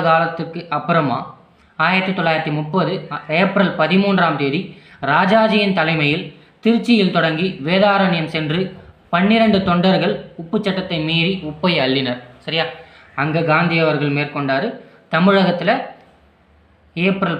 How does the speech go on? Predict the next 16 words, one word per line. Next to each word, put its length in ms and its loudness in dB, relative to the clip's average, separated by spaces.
பதிமூணு 440 2
ராஜாஜி 520 2
தலைமையில 380 0
திருச்சியிலிருந்து 640 -2
வேதாரண்யம் 580 0
சென்று 280 -6
அங்க 140 -2
உப்பு 200 -4
சட்டத்தை 280 -2
மீறி 200 -2
கைதானார்கள். 600 -2
சரியா? 220 -2
இது 120 -4
ஒரு 160 0
முக்கியமான 380 0
பாயிண்ட். 320 -4